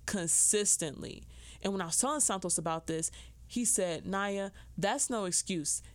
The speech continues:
Distance shouldn't be an issue. I drive five, six hours every weekend to see Elisa, so he gonna do what he wanna do. If he's interested in you, he gonna show interest."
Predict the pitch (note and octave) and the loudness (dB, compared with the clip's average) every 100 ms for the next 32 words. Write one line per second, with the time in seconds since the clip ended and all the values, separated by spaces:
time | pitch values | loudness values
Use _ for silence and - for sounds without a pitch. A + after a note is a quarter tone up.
0 | - F3 C#4 - C#4 B3 - A3 G3+ F#3 | -4 0 2 2 0 0 0 0 0 -2
1 | F3 - F#3 - - - - F#3+ A3+ G#3 | -2 -2 -2 -2 -4 -6 -2 0 -2 -2
2 | F#3+ E3+ E3 - F#3+ G3 G3 G3 G3 - | -2 -2 -4 -2 0 0 0 -2 -6 -10
3 | - - - G#3+ - F#3 F#3 F3+ F3 F#3 | -18 -2 0 2 2 2 0 0 -2 -2
4 | F#3+ F3+ F#3 F3+ F3+ - F3 E3+ F3 - | -2 -4 -2 -2 0 0 0 -2 -2 0
5 | E3+ E3+ - - - - F#3 E3+ D#3+ E3 | 0 -2 -6 -18 -4 2 2 2 0 -4
6 | - - - - - B3 A#3+ A3 G3 F#3+ | -10 -20 -20 -12 -2 0 2 2 0 0
7 | F3+ F3+ E3+ D3+ D#3 B2+ - E3+ A3 A#3 | -2 -2 -2 -2 -4 -4 -4 -4 0 0
8 | - A3 A3 G3 F3 F3+ F3 F3 F#3 D#3 | 0 0 0 0 0 -2 -4 -4 -4 -2
9 | D#3+ D#3 F3 E3+ - - | -2 -2 -4 -6 -6 -8